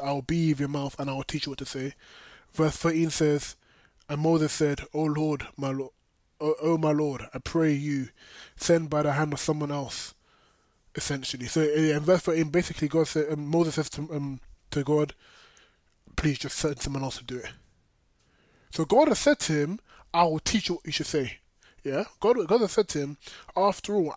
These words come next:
I'm the man that creates mouths, so if I want you to speak properly, you can speak properly." Right? Um, but no, Moses insists on God sending someone else. Now, in the end, what we see happen is that,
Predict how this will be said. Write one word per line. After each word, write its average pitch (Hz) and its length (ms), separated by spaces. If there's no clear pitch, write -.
I'm 196 220
the 185 80
man 175 220
that 147 120
creates 165 320
mouths, 143 480
so - 120
if 139 100
I 170 40
want 185 120
you 156 40
to - 60
speak 170 160
properly, 131 480
you - 60
can - 120
speak 294 140
properly." 123 440
Right? 190 260
Um, 131 380
but 127 180
no, 143 260
Moses 143 400
insists 135 360
on 135 80
God 135 160
sending 131 260
someone 123 280
else. 117 280
Now, 185 80
in 196 200
the 185 160
end, 170 220
what 160 260
we 160 120
see - 160
happen 151 320
is 139 180
that, 143 280